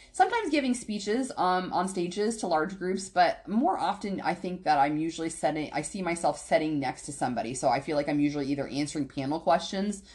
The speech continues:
um, or I'm doing, like, coachings with people. I'm not sure what it is, but it feels more like that. So, I, I mean, I can't get that out of my mind's eye. I don't know where it's coming from, but I'm just gonna put it out there to the universe. And so the reason I say that is because, like, I like to be aware of my place before I'm put in it.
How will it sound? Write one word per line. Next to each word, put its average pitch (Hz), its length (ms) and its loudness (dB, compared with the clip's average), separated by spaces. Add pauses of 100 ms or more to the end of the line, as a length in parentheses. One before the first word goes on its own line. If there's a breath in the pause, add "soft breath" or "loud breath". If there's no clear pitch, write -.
(340 loud breath)
um, 156 300 2
or 165 160 6
I'm 156 100 2
doing, 165 300 0
like, 147 180 -2
coachings 143 520 -2
with 127 160 -8
people. 110 260 -4
I'm 135 100 -2
not 220 160 0
sure 233 200 -4
what 196 100 -2
it 156 140 -4
is, 139 180 2
but - 220 0 (220 loud breath)
it 151 100 -4
feels 226 500 2
more 160 380 0
like 135 260 2
that. 123 360 -4
So, 175 200 4
I, 165 160 2
I 175 60 2
mean, 180 120 2
I 180 60 2
can't 233 220 2
get 196 140 0
that 127 180 4
out 139 100 2
of 160 60 0
my 165 100 2
mind's 175 260 0
eye. 180 220 6
I 156 60 4
don't 160 100 2
know 135 240 2
where 135 220 0
it's - 160 -4
coming 160 260 -2
from, 135 240 -2
but 139 100 2
I'm 135 100 0
just 127 120 -10
gonna 135 240 -4
put - 140 -6
it 131 40 -2
out 135 160 0
there 131 120 -4
to - 100 -10
the 120 80 -6
universe. 135 400 -2 (400 loud breath)
And 170 140 -2
so 185 200 6
the 185 120 0
reason 214 240 0
I 185 80 0
say 262 220 -2
that 269 100 4
is 220 100 0
because, 196 240 0
like, 165 240 0 (380 soft breath)
I 247 460 2
like 202 300 4
to 226 80 -4
be 208 120 0
aware 156 320 0
of 185 80 -2
my 170 120 -2
place 156 280 -4
before 151 320 -2
I'm 143 100 -4
put - 240 -6
in 101 140 -16
it. - 240 -20